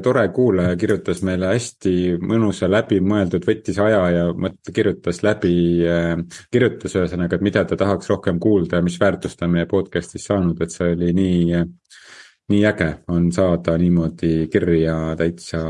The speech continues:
inimesed, kellega ei ole sihukest isiklikku kontakti ka olnud ja kuulda, et, et see jõuab, see, mis me teeme, et see jõuab inimesteni. See oli nii äge, nii et aitäh.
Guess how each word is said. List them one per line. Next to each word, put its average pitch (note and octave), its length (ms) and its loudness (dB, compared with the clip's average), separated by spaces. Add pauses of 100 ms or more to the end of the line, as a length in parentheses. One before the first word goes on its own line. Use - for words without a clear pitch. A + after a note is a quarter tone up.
inimesed, E2+ 500 0
kellega D#2+ 540 -6
ei E2+ 100 2
ole E2+ 160 2
sihukest - 320 -2
isiklikku F#2+ 460 -2
kontakti F2 500 -4
ka F#2+ 140 2 (160)
olnud E2+ 420 0
ja D#2+ 80 -2
kuulda, E2+ 480 0
et, - 200 -12
et F2 260 -4
see E2+ 240 0
jõuab, G2+ 420 2
see, F#2 160 2
mis E2+ 160 -2
me F2 80 0
teeme, F2 320 2
et - 80 -12
see F2 140 2
jõuab E2+ 340 0
inimesteni. E2 680 -6
See E2 200 -6
oli E2 160 -8
nii D#2+ 80 -2
äge, - 220 -10
nii D#2 180 -8
et D2+ 100 -16
aitäh. D#2+ 300 -4